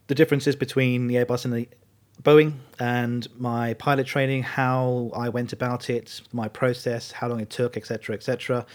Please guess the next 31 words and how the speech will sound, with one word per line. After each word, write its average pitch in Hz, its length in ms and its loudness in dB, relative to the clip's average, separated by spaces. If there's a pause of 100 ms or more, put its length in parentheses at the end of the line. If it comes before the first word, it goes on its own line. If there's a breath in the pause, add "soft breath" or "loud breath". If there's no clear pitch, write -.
(200 loud breath)
So 135 180 2
I'm 135 60 2
gonna 147 100 0
bring 185 160 0
some 160 160 0
of 143 60 0
these, 135 400 0
uh, 131 160 2
into 127 560 -2
the 120 220 -6
podcast 120 500 -6
today. 90 340 -8 (480 loud breath)
Uh, 131 180 2
so 160 120 2
question 226 360 0
one 185 380 2 (100)
is 147 440 -2
basically, 147 400 -2
how 170 260 0
long 160 220 0
did 147 100 -2
it 139 100 -2
take 143 280 -2
you 135 80 -4
to 131 100 -8
get 131 240 -2
from 120 160 -6
zero 151 380 0
to - 200 -8
airline? 120 420 -4 (760 loud breath)
And 160 420 2